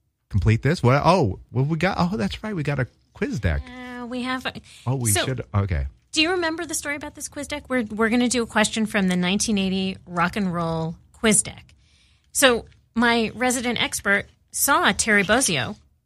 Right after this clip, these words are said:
Speaker 2: at the Musical Instruments Museum a few months ago in, uh, in Phoenix, and he brought these home for me.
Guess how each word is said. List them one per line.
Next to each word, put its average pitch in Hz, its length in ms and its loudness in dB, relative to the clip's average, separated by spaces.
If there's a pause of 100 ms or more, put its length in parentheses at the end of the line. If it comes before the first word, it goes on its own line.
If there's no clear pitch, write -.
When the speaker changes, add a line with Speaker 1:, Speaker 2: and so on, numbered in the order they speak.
(100)
Speaker 2:
at 185 120 -2
the 190 80 -2
Musical 202 380 2
Instruments 196 640 0
Museum 156 540 -4 (360)
a 180 80 -8
few 190 160 -4
months 190 240 0
ago 135 380 -8
in, 151 320 -8
uh, 139 400 -8 (140)
in 147 460 -8
Phoenix, - 640 -8 (460)
and 175 280 0
he 202 120 -4
brought 170 220 -4
these 170 140 -8
home 214 180 -6
for 185 100 -14
me. 143 220 -14